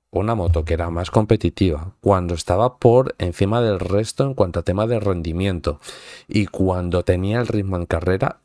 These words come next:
no es necesario, porque no es necesario apretar como apretaba las dos primeras vueltas, generando acciones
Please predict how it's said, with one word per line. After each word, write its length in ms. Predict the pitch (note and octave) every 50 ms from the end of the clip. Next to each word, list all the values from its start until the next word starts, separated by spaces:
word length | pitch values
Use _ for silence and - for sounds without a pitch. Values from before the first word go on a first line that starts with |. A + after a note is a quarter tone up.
| _ -
no 520 | A2 A#2 B2+ C3+ C#3 C3+ B2 A2 G2+ F#2+
es 260 | F2+ E2+ E2+ E2 -
necesario, 840 | F2 F2 E2 D#2+ - F#2 D#2+ - - G2+ G#2 A2+ A#2 B2+ D3+ E3 - _ _ _ _
porque 400 | - F2+ D#2+ D#2 - - E2+ - -
no 500 | F#2 G#2 A2 A#2+ C3 C3 A2+ F2+ F2 - _ _
es 400 | A2 G#2+ G2+ F2+ E2 - - -
necesario 720 | G2+ F#2 F2 - F#2 E2+ - - G2+ G#2+ B2+ C#3+ D3 - _
apretar 640 | - F2+ F#2 - - F#2 F2 - - F2+ E2 D#2+ E2 -
como 220 | - F#2+ F2 E2 E2
apretaba 640 | E2+ - E2+ D#2+ - A#2 A#2+ C#3 D#3 E3 E3+ - -
las 260 | - F#2 F2 E2+ E2 E2+
dos 200 | G#2+ G#2 F#2 -
primeras 400 | - F#2 E2+ E2+ D#2 E2 D#2+ E2
vueltas, 420 | G2+ B2 C3+ C#3+ - E3 F#3 F3 - - - - - - - -
generando 520 | - A2 G2 F#2 F2+ F#2 G2+ G2+ G2 G2
acciones 540 | F#2 - - A2+ A2 G2+ E2+ D2+ - -